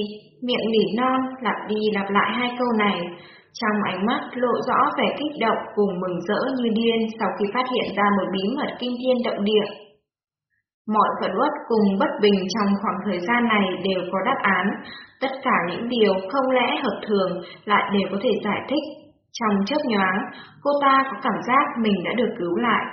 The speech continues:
Cô ta chỉ biết, cô ta làm sao có thể bại dưới tay Quả Quả, thì ra nằm ở vấn đề này. Bên người Phương Cảnh Sán đủ loại dạng mỹ nữ, gì cũng có, nhưng lại không phù hợp với gu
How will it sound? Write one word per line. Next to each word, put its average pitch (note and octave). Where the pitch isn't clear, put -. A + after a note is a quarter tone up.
Cô G#3+
ta G3+
chỉ G3
biết, C4
cô C4+
ta C#4
làm G#3
sao B3
có B3+
thể A#3+
bại G#3
dưới F#3+
tay B3+
Quả G#3+
Quả, G3
thì A#3+
ra G#3+
nằm G3
ở F3+
vấn F3+
đề B3
này. F3
Bên G#3+
người G3
Phương G#3
Cảnh G3
Sán F#3+
đủ B3+
loại G3+
dạng G#3+
mỹ A3
nữ, C4+
gì G#3+
cũng G3
có, F#3
nhưng A3
lại -
không C4+
phù A3
hợp F#3+
với F#3+
gu A#3+